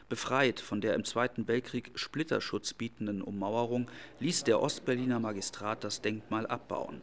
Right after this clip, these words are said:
als Inbegriff des Militarismus und eines nur reaktionären Preußen. Doch schon Anfang der achtziger Jahre wurde Friedrich und mit ihm Preußen in der D D R wiederentdeckt. So bildet sich bereits im Geschick des Reiterstandbilds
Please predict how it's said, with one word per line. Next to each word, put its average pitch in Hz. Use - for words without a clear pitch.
als 110
Inbegriff 113
des -
Militarismus 113
und -
eines 113
nur 139
reaktionären 113
Preußen. 95
Doch 135
schon 156
Anfang 160
der 131
achtziger 123
Jahre 113
wurde 120
Friedrich 139
und 117
mit 131
ihm 107
Preußen 120
in 117
der 110
D 110
D 110
R 107
wiederentdeckt. 120
So 151
bildet 151
sich -
bereits 131
im 127
Geschick -
des 123
Reiterstandbilds 117